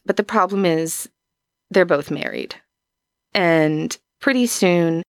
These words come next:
Manzanita leaves her husband, William, for Guy. And when she does this, she just takes off without a word for, like, nine months. She just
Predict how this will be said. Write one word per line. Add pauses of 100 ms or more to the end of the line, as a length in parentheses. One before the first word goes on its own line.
(120)
Manzanita
leaves
her
husband,
William,
for
Guy. (200)
And
when
she
does
this, (560)
she
just
takes
off
without
a
word
for,
like,
nine
months.
She
just